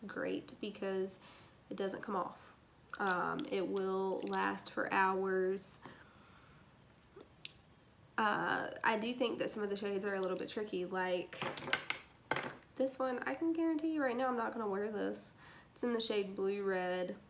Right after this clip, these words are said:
I'm not gonna wear that. I only got it because I was planning on selling the stuff, and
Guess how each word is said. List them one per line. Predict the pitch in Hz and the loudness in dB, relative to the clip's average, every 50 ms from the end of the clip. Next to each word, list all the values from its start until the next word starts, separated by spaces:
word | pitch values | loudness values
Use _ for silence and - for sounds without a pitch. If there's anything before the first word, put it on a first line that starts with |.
| - - - - - - - - | -20 -20 -20 -20 -20 -20 -12 -8
I'm | - 262 269 | -4 -2 0
not | 285 285 277 277 | 0 0 -2 -4
gonna | 262 247 247 | -6 -6 -4
wear | 240 226 214 214 214 | -4 -4 -4 -6 -6
that. | 214 214 214 220 226 233 - - - - - - - - - | -4 -4 -4 -4 -4 -6 -10 -14 -20 -20 -20 -20 -6 2 6
I | 214 208 208 214 208 - 180 220 | 6 8 8 6 4 2 2 0
only | 233 240 240 233 | 2 2 2 2
got | 226 214 214 208 | 2 2 0 0
it | - - | -2 -4
because | 208 214 196 196 | -4 -4 -2 2
I | 180 | 2
was | 175 175 180 | 2 2 2
planning | - - - 220 214 208 208 202 | 0 -4 -4 -2 0 0 2 2
on | 196 190 | 0 0
selling | 190 - 196 190 185 185 196 196 190 | 0 0 0 2 2 2 0 0 0
the | 190 | -2
stuff, | 190 - - 196 190 185 185 185 185 - - - - - - - - - - - - - - - - - - | -2 -2 -2 0 0 2 2 0 -2 -4 -10 -18 -20 -20 -20 -20 -20 -20 -20 -20 -20 -20 -20 -20 -12 -4 0
and | 202 196 190 190 190 185 180 175 180 180 180 180 180 185 185 | 2 2 4 4 2 2 2 2 2 2 2 0 0 -2 -6